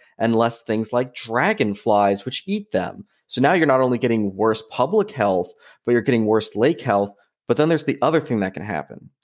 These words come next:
And this is a bigger issue, but one that most lake managers rely on. If you spray all the algae and it dies and the nutrients go back in the water and then it rains and it pushes all those nutrients and, um, copper out of the lake,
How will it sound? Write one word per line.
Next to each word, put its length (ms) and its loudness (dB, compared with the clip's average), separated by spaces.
And 140 -6
this 240 -2
is 260 0
a 120 0
bigger 380 2
issue, 400 0
but 100 4
one 200 2
that 120 2
most 380 2
lake 240 0
managers 500 -4
rely 280 0
on. 260 -8
If 180 -4
you 80 -2
spray 380 2
all 100 4
the 160 -2
algae 320 2
and 100 2
it 100 -4
dies 340 2
and 80 -4
the 40 0
nutrients 380 -4
go 100 -4
back 240 -2
in 60 -8
the 60 -6
water 260 0
and 80 -2
then 80 -4
it 160 -4
rains 480 2
and 100 -2
it 140 -4
pushes 480 -2
all 140 4
those 180 0
nutrients 840 0
and, 280 -2
um, 220 0
copper 460 0
out 140 2
of 60 -8
the 80 -6
lake, 320 0